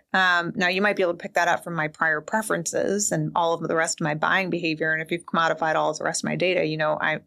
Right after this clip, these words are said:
I like steak. And so you're able to both tell I'm hungry, know what my prior preferences are, and precisely market to me steak.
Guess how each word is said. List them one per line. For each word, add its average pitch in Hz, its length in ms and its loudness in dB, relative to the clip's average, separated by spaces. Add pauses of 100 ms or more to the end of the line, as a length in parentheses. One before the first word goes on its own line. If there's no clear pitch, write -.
(120)
I 175 100 2
like 156 180 0
steak. 180 400 0
And 160 120 -2
so - 60 0
you're 156 240 0
able 165 220 0
to 160 120 -6
both 156 320 -2
tell 190 260 2
I'm 190 100 2
hungry, 175 580 -2 (240)
know 180 240 4
what 170 160 4
my 165 120 2
prior 160 260 0
preferences 160 500 -2
are, 156 220 4
and 156 100 -6
precisely 170 460 0
market 165 400 -2
to - 80 -6
me 160 400 -6
steak. - 480 0